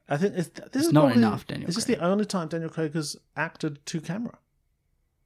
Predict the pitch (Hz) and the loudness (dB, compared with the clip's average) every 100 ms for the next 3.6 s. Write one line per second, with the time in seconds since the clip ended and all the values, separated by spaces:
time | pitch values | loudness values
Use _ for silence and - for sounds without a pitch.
0 | _ _ _ _ _ _ _ _ _ _ | _ _ _ _ _ _ _ _ _ _
1 | _ - 139 127 127 123 123 - 131 123 | _ 2 2 4 2 4 2 0 -2 -2
2 | 120 117 123 - - - - - _ - | -2 -4 -4 -6 -12 -14 -16 -20 _ -12
3 | 160 - - - - | -8 -8 -8 -12 -16